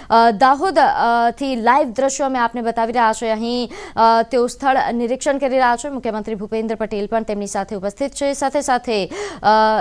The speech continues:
રેલવે મંત્રી અશ્વિની વૈષ્ણવ પણ એમની સાથે ઉપસ્થિત દેખાઈ રહ્યા છે. તો પ્રધાનમંત્રી નરેન્દ્ર મોદી દાહોદ પહોંચ્યા. દાહોદ ખાતે જનતાનું અભિવાદન, અ, થોડી વારમાં તેઓ ઝીલશે. હાલ વિવિધ વિકાસના કાર્યોની તેઓ ભેટ લઈને દાહોદ પહોંચ્યા છે,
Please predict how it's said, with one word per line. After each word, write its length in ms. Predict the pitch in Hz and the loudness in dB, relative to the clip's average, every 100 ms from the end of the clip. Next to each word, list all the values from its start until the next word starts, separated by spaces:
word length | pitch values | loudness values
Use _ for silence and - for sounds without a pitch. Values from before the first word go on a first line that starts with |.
| - | 0
રેલવે 500 | - 247 285 294 294 - 226 | -2 0 0 2 2 2 0
મંત્રી 480 | 233 226 240 247 | 0 -2 -4 -4
અશ્વિની 560 | - 220 - 254 262 254 - - | -2 -6 -6 -4 -4 -6 -10 -4
વૈષ્ણવ 300 | 233 262 311 | 2 2 2
પણ 160 | 277 247 | -4 -4
એમની 180 | 226 226 | -4 -4
સાથે 260 | 226 214 | -4 -2
ઉપસ્થિત 500 | 220 202 220 - - 175 | -4 -4 -6 -8 -6 -6
દેખાઈ 300 | 196 190 160 | -6 -4 -6
રહ્યા 180 | 160 95 | -6 -10
છે. 200 | - - - - - - - - - - - - | -10 -14 -16 -20 -20 -20 -20 -20 -20 -20 -18 -8
તો 80 | |
પ્રધાનમંત્રી 720 | 185 196 220 233 233 208 220 240 | -4 0 2 2 0 -2 0 2
નરેન્દ્ર 560 | 226 226 269 277 269 | 2 4 4 4 2
મોદી 340 | 240 233 226 208 | 2 0 0 4
દાહોદ 300 | 208 208 226 | 4 2 -2
પહોંચ્યા. 520 | 254 226 220 240 240 | 0 0 0 2 4
દાહોદ 260 | 214 208 | 2 -2
ખાતે 380 | 208 208 196 214 | -4 -6 -2 -2
જનતાનું 640 | 202 233 240 277 277 247 220 | 0 -2 2 2 2 2 0
અભિવાદન, 600 | 190 214 196 202 277 233 359 - | -2 -2 0 0 0 -2 -6 0
અ, 140 | 202 208 | 2 2
થોડી 220 | 233 226 | 0 2
વારમાં 300 | 220 220 214 | 2 2 0
તેઓ 240 | 220 214 | 0 0
ઝીલશે. 560 | 202 269 247 226 196 170 - - | 0 -2 -2 -2 -2 -4 -8 -4
હાલ 260 | 233 226 233 | 2 4 2
વિવિધ 300 | 220 269 330 | -2 -2 0
વિકાસના 580 | 277 226 254 262 302 339 | 0 0 2 0 0 -2
કાર્યોની 460 | 254 226 294 294 | 2 2 0 -2
તેઓ 240 | 269 254 254 | 0 0 2
ભેટ 280 | 214 247 254 | 2 0 2
લઈને 240 | 254 254 | 0 2
દાહોદ 260 | 214 196 233 | 0 -2 -4
પહોંચ્યા 480 | 240 220 220 302 | -2 -2 0 0
છે, 260 | 277 220 165 | 0 -2 -8